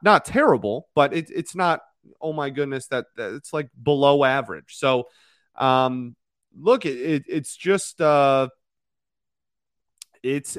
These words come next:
a, a, a, a step back, kind of a re-, a regroup, a, a regathering performance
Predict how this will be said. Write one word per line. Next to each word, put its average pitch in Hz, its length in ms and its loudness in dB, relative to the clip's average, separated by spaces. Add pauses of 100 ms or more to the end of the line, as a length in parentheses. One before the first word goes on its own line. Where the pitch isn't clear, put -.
(100)
a, 131 720 -2 (280)
a, 127 360 -4
a, 123 180 -6 (300)
a 117 120 -10
step 180 480 0
back, 151 500 0
kind 135 200 -4
of 135 100 -2
a 135 80 2
re-, 139 400 -8 (180)
a 147 140 -2
regroup, 156 840 -6
a, - 280 -8
a 135 40 -4
regathering 151 920 -4
performance 147 840 -6